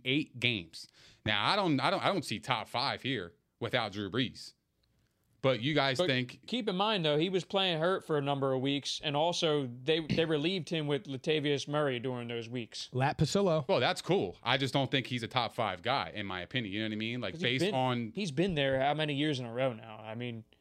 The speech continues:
Speaker 1: Oh, yeah, no. He's
Speaker 2: he's a stud.
Speaker 1: He's a stud. No, he's gonna get fantasy points. But like what Mike said, he's got fantasy bust written all over him with, you know,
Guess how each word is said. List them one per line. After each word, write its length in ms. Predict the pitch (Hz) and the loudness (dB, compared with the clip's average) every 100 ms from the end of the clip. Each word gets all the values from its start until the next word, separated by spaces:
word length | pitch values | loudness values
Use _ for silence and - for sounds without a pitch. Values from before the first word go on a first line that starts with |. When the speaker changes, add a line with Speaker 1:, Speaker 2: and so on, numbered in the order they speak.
| _ - - - | _ -20 -20 -2
Speaker 1:
Oh, 200 | 208 151 | 2 2
yeah, 220 | 131 196 | 4 2
no. 240 | 143 143 101 | 4 2 0
He's 180 | 98 190 | 0 0
Speaker 2:
he's 140 | 208 185 | 2 2
a 80 | |
stud. 500 | 156 - 170 165 107 - | 2 2 2 0 -4 -2
Speaker 1:
He's 180 | 196 214 | 0 0
a 60 | |
stud. 420 | 127 - 185 143 113 | -2 0 2 4 2
No, 120 | 107 | 0
he's 280 | - 151 127 | 0 0 2
gonna 260 | 196 190 | 2 4
get 320 | 147 147 - | 4 2 0
fantasy 600 | - 143 139 131 131 117 - _ | 0 0 2 0 -2 -4 -6 _
points. 560 | 165 170 - - - - _ _ - | 0 0 -2 -8 -16 -20 _ _ 0
But 160 | 147 139 | 2 2
like 180 | 131 123 | 0 0
what 120 | 113 | 0
Mike 200 | 160 180 | 0 0
said, 260 | 147 120 104 | 0 0 0
he's 140 | 139 | 0
got 280 | 131 123 - | 0 0 -2
fantasy 380 | 135 120 120 113 | -2 0 -2 -4
bust 300 | 101 113 123 | -2 -2 0
written 160 | 120 | -2
all 160 | 113 113 | -2 0
over 280 | 151 113 104 | 0 0 -2
him 240 | 104 107 | -2 -2
with, 300 | 110 110 - - - _ - - | -2 -2 -4 -20 -20 _ -20 -6
you 120 | 143 | 0
know, 140 | 110 | 0